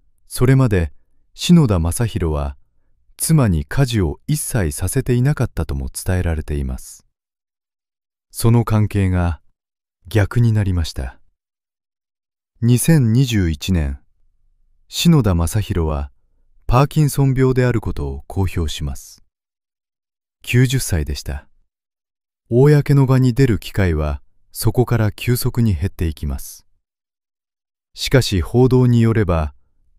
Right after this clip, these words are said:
妻の献身的な世話もあって、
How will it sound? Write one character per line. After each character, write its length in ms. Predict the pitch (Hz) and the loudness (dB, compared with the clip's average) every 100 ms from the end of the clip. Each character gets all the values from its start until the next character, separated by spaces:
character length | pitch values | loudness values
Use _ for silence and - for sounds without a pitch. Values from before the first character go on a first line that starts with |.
| - | -6
妻 280 | - 160 | 2 4
の 140 | 120 82 | 4 0
献 240 | - 127 123 | 0 0 2
身 160 | 131 | -2
的 200 | 123 127 | -2 -2
な 120 | 123 113 | 0 -2
世 180 | - | -2
話 120 | 123 127 | 0 0
も 180 | 92 | 0
あ 40 | 80 | -2
っ 40 | |
て、 380 | - - 76 73 | -6 -6 -6 -6